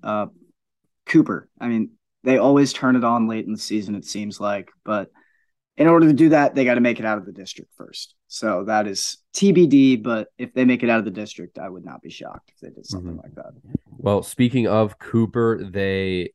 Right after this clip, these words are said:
Speaker 2: are playing Saint Henry as we are recording in the Doc Morris Classic. They went to extras, and they are currently winning five four in the middle of the seventh. So,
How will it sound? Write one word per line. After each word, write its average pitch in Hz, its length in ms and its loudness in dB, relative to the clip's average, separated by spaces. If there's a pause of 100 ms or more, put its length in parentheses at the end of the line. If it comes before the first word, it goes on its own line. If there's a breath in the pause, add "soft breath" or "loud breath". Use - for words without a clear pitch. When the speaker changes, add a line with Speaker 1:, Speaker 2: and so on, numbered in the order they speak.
(140)
Speaker 2:
are 95 160 -4
playing 113 320 -2
Saint 98 240 -6
Henry 92 400 -6
as 95 240 -6
we 98 120 -4
are 92 100 -2
recording 87 420 -6
in 85 80 -6
the 85 60 -8
Doc 82 260 -8
Morris 87 300 -8
Classic. 107 540 -8
They 95 400 -4
went 98 180 -8
to - 140 -8
extras, 131 480 -4
and 98 260 -6
they 90 120 -4
are 85 120 -6
currently 107 320 -4
winning 95 260 -4
five 92 300 -6
four 87 260 -6
in 87 140 -10
the 87 120 -8
middle 87 220 -6
of 78 60 -8
the 82 60 -14
seventh. 82 380 -14
So, 82 300 -10